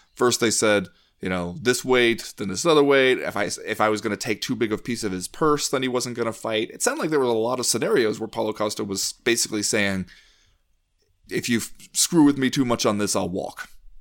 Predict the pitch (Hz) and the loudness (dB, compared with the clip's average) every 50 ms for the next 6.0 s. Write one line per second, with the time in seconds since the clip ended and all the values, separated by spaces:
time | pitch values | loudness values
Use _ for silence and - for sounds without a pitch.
0 | - - _ _ _ _ _ _ _ _ - 104 95 95 101 98 90 - 95 90 | -20 -20 _ _ _ _ _ _ _ _ -8 -6 -4 -2 -4 -4 -2 -2 -4 -2
1 | 87 87 - - - - 53 50 - _ _ - 101 101 98 95 98 98 92 - | -2 -6 -8 -6 -8 -8 -10 -10 -14 _ _ -6 -4 -2 -2 -4 -4 -4 -6 -6
2 | - - _ _ _ _ _ _ _ - - - - _ - 110 104 104 107 104 | -8 -12 _ _ _ _ _ _ _ -20 -20 -20 -14 _ 2 2 2 2 2 0
3 | 113 107 107 117 123 127 127 120 120 120 _ _ _ _ _ _ - 113 120 113 | -2 -2 0 0 0 2 2 0 0 -4 _ _ _ _ _ _ 4 4 4 4
4 | 117 113 117 - - 208 190 139 123 117 110 113 110 107 110 113 117 113 113 110 | 2 -4 -6 -2 2 4 6 6 6 4 4 2 2 2 2 2 2 2 2 0
5 | 107 113 107 104 101 101 107 _ _ _ _ _ _ _ _ _ - 123 107 | 0 0 0 0 0 -2 -4 _ _ _ _ _ _ _ _ _ -10 -10 -8